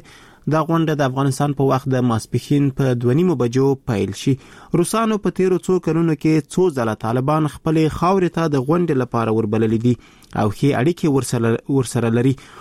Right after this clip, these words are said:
خو د نننۍ غونډې تر پیل یوه ورځ مخکې د روسیې د بهرنیو چارو وزیر سرګی لاوروف ویل چې دا غونډه په دې معنا نه ده چې د طالبانو حکومت دې په رسمیت وپیژني. دا اړیکې او دا وینا په ت-،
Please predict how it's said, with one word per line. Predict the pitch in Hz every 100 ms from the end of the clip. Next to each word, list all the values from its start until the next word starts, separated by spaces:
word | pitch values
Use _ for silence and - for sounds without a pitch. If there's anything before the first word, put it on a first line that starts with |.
| -
خو | - 180
د | 175
نننۍ | 180 180 180 190 196 196 185 -
غونډې | 131 147 170 160
تر | 151 139
پیل | 160 160
یوه | 147 151 147
ورځ | 135
مخکې | 147 156 160
د | 131
روسیې | 123 151
د | 139
بهرنیو | 123 123 135 147
چارو | 143 123
وزیر | 120 127 151
سرګی | - 131 123
لاوروف | 127 123 147 -
ویل | 139 175 151 127
چې | - 151 - - - -
دا | 143 165
غونډه | 135 117 107
په | 107
دې | 120 143
معنا | 127 135
نه | 139 170
ده | 180
چې | -
د | 175 160
طالبانو | 151 117 113 131 135 120
حکومت | - 131 139
دې | 143 156
په | -
رسمیت | 107 104 156 156 127
وپیژني. | 107 113 113 123 - - - - -
دا | 151 185 185 160
اړیکې | 185 - 156 160 143
او | 127
دا | 123 156
وینا | 143 135 147 139
په | 135
ت-، | 127 120